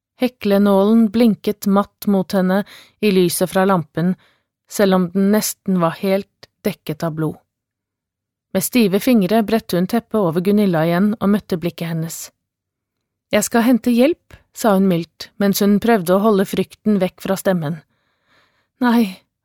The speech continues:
vær så snill.» Øynene til Gunilla ble med ett sorte av redsel. Hun famlet etter hånden til Margrethe. «Ingen må få vite om dette.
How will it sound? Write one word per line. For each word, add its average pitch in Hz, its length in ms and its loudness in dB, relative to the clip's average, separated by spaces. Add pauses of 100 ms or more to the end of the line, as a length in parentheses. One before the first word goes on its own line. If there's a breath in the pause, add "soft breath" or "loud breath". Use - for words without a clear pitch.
vær 185 160 -4
så 262 160 -4
snill.» 285 380 -2 (580)
Øynene 190 400 2
til 185 160 -6
Gunilla 214 380 4
ble 190 180 2
med 196 120 2
ett - 120 -8
sorte 208 380 -4
av 196 80 0
redsel. 185 360 -6 (460 loud breath)
Hun 214 160 4
famlet 202 480 2
etter 202 240 0
hånden 220 320 2
til 220 220 0
Margrethe. 185 640 -4 (920)
«Ingen 220 440 0
må 190 120 -4
få 233 200 -4
vite 226 280 -6
om 185 80 -6
dette. 220 320 -12